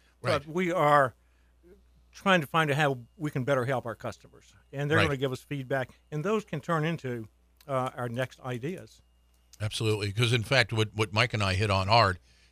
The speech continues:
Speaker 1: is that the number one source of intelligence in any organization should be the sales force.
Speaker 2: Should be.
Speaker 1: And, and there's two reasons for it. One is they're the ones that are out there probably more than anybody else. And number two is that in the sales process, it's a competitive advantage.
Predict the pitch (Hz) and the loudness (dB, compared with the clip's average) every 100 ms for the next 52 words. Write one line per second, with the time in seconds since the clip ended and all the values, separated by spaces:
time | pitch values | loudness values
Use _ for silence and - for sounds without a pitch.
0 | - 110 90 110 101 98 120 127 110 113 | -2 0 2 2 2 2 4 4 4 4
1 | 107 95 - 117 110 101 92 - 143 131 | 2 0 2 2 2 0 -2 2 2 2
2 | - 101 95 101 131 107 101 101 98 104 | 0 -6 -2 0 2 2 0 -2 -4 -4
3 | 92 104 98 - - _ - - 175 120 | -4 -6 -12 -14 -20 _ 0 4 6 4
4 | 101 98 123 120 - 78 - - _ _ | 0 2 4 4 2 -6 -14 -20 _ _
5 | _ _ _ _ _ _ 277 202 131 110 | _ _ _ _ _ _ -6 -4 -6 -8
6 | _ - 117 123 123 110 - 190 131 101 | _ -8 2 4 4 2 2 4 4 2
7 | 101 - 107 92 - 110 131 120 110 98 | -4 -6 -8 -6 -4 2 4 4 2 2
8 | 120 135 123 131 117 110 104 131 127 101 | 2 2 4 4 2 2 6 6 4 2
9 | 107 101 98 107 101 101 95 101 104 - | 2 2 0 -2 -2 -2 -4 -4 -4 -6
10 | 101 95 95 - 127 104 - _ _ - | -6 -6 -6 0 0 0 -4 _ _ -6
11 | 110 107 113 110 104 - 151 160 - 107 | -2 4 4 4 4 6 8 6 6 6
12 | 101 107 - 104 - 101 110 101 95 92 | 6 2 0 -2 -6 -2 0 0 -2 -6
13 | 92 120 127 107 - | 0 4 4 2 -4